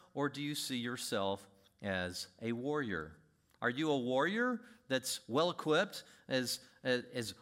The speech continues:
gone through your wilderness experience and have the shield of faith and,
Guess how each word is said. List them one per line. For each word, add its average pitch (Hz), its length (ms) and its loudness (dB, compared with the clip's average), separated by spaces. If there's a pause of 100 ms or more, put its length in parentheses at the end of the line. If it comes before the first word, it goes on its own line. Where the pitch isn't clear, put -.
(120)
gone 165 260 6
through 185 160 0
your 175 180 4
wilderness 170 460 2
experience 175 540 0
and 131 100 -4
have 151 160 2
the 165 80 -2
shield 170 280 0
of 160 80 -4
faith 165 420 0
and, 165 160 -6